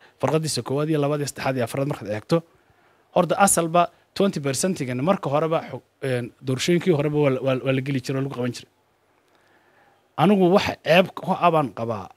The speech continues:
hadday ururadu taa aaminsan yihiin iyo hadday xisbiyadu aaminsan yihiin,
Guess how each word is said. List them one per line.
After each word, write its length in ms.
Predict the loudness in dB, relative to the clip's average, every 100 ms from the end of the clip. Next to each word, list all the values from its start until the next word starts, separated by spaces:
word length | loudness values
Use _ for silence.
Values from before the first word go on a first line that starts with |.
| _
hadday 280 | -10 -6 -2
ururadu 440 | -2 -2 0 0 0
taa 180 | 2 4
aaminsan 320 | 4 2 2
yihiin 300 | 2 2 0 -2
iyo 120 | 0 2
hadday 200 | 2 -2
xisbiyadu 460 | -6 -4 0 2
aaminsan 320 | 2 0 0 0
yihiin, 260 | 0 -2